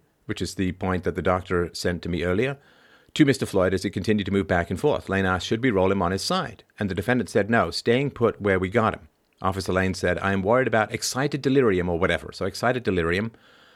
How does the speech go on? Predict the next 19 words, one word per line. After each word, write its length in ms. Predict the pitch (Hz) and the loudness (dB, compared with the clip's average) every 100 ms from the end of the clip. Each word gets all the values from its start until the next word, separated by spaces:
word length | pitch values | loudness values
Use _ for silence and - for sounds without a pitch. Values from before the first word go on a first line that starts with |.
| _ _ _ - | _ _ _ 0
is, 340 | 90 87 - | 2 2 2
uh, 120 | 85 | -2
something 400 | - 92 87 87 | 0 -4 -2 -2
that's, 420 | 85 82 78 - | 0 -2 -2 -4
uh, 300 | 85 78 76 - _ - | -2 -2 -4 -8 _ -8
well, 180 | 135 151 | -2 0
I 60 | 127 | 0
guess 200 | 151 147 | -2 -4
it's 160 | 95 - | -6 2
worth, 300 | 101 95 98 | 2 2 0
uh, 240 | 82 82 - _ _ _ _ _ _ _ _ | 0 0 -6 _ _ _ _ _ _ _ _
it's 160 | 110 - | -8 0
worth 160 | 113 - | 0 2
telling 280 | 107 98 | -2 -2
you 240 | 90 90 87 | 2 0 0
a 80 | 92 | -2
little 240 | 92 90 | -2 -2
bit 120 | 82 82 | -2 -2
about. 380 | 71 101 113 | 0 0 -2